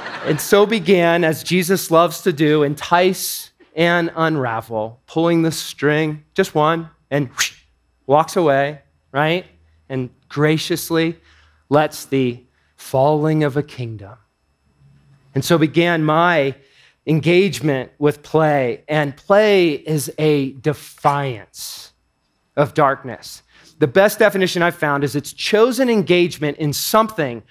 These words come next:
for no other reason than enjoyment. Feels completely foolish, inefficient,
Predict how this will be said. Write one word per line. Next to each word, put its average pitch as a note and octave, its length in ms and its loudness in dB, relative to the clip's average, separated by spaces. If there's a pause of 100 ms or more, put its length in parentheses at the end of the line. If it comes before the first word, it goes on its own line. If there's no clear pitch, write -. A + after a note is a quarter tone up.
(180)
for D#3 160 2
no A3+ 240 2
other A3+ 340 0
reason G#3+ 460 2
than E3+ 120 2
enjoyment. D#3+ 600 0 (800)
Feels F3 200 0
completely A3 880 0
foolish, - 680 -4 (920)
inefficient, F#3+ 800 0